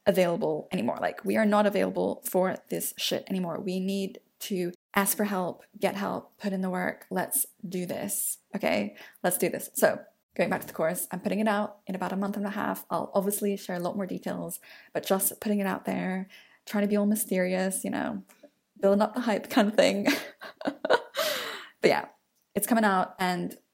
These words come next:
that also explains why you may have noticed I've been a bit quiet on social media lately. Also with the podcast, I've missed, like, a week because I'm putting in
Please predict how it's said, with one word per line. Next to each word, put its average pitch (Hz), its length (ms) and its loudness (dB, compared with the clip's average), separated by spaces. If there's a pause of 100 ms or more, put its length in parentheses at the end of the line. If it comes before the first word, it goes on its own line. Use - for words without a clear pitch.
(100)
that - 400 2
also 202 340 4
explains 185 560 -4
why 185 400 -6 (680)
you 190 120 2
may 190 180 4
have 240 100 4
noticed 254 380 2
I've 208 80 -2
been 208 120 0
a 202 40 0
bit 220 240 -2
quiet 202 460 -4
on 208 120 -2
social 214 320 -2
media 220 260 -2
lately. 220 640 -2
Also 196 260 -2
with 202 120 -4
the - 40 -16
podcast, 185 500 -4
I've - 180 -8
missed, 196 220 0
like, 208 120 -4
a 196 60 0
week 190 340 -2
because - 220 -6
I'm 185 160 -6
putting 202 240 -6
in 202 280 -4